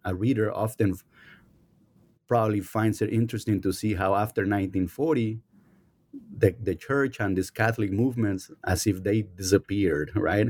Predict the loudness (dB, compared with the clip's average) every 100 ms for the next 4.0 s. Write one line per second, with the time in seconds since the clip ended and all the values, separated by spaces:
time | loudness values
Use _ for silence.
0 | -2 -14 -20 _ -2 -2 -2 0 0 0
1 | 0 0 -2 -2 -2 0 0 2 2 0
2 | -2 -2 -2 -2 -6 -2 0 2 0 -2
3 | -2 0 2 2 0 -2 0 0 0